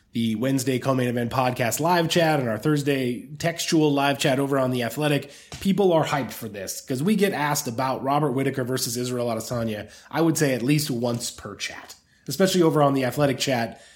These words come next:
uh, which catches some slightly more casual viewers or, you know, readers, people that aren't necessarily, uh, totally hip to the co-main event podcast stuff.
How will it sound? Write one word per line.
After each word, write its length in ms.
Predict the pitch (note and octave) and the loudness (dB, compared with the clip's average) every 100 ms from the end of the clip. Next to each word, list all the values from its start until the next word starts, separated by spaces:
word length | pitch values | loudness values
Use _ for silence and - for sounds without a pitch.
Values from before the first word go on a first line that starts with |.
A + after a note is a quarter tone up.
| _ | _
uh, 440 | A#2 A#2 G#2 G2 F#2 | -6 -4 -4 -8 -8
which 440 | A2+ C#3+ C3+ - D#3+ D3+ D#3 | -6 -4 -2 -4 -4 -6 -6
catches 460 | - D#3 D3 A#2+ - | -2 -2 0 -2 -2
some 520 | - E3+ D3+ C#3 B2 - - | 0 4 4 2 -2 -10 -14
slightly 380 | - D#3+ C#3+ C3+ | -4 0 2 0
more 220 | C3+ B2+ | -2 -4
casual 760 | - C3+ B2 B2+ B2+ A2+ G#2+ - _ | -2 -2 0 -2 -2 -2 -4 -12 _
viewers 560 | C3 C3+ B2+ A#2+ A#2 - _ | -2 0 2 0 -4 -8 _
or, 320 | C3 A#2+ A2+ A2+ | -4 -4 -4 -6
you 520 | C3+ C#3+ B2+ A#2 C#3 | -6 -4 -6 -4 -4
know, 120 | A#2+ | -2
readers, 400 | A2+ C3+ B2+ B2+ | 0 0 0 0
people 240 | D3 C#3 | 0 0
that 140 | C3 B2+ | 0 0
aren't 160 | B2+ | 0
necessarily, 680 | A#2+ A#2+ A#2 B2+ B2 A2+ G#2+ - - - - | -2 -2 -2 -2 -2 -4 -6 -12 -20 -20 -6
uh, 340 | A#2 A2 G2+ A2 | -4 -2 -4 -6
totally 400 | D3+ C#3 A#2+ A2+ | -2 -2 0 0
hip 220 | C3+ - | -2 -2
to 180 | - A#2 | -4 -2
the 140 | A2+ | -2
co-main 340 | A2 C#3 B2 A#2 | -2 0 0 0
event 240 | A2+ A2 | -2 0
podcast 540 | F#3+ F#3 E3+ D3 - | 2 2 2 0 0
stuff. 320 | - D3 C3 | 0 0 0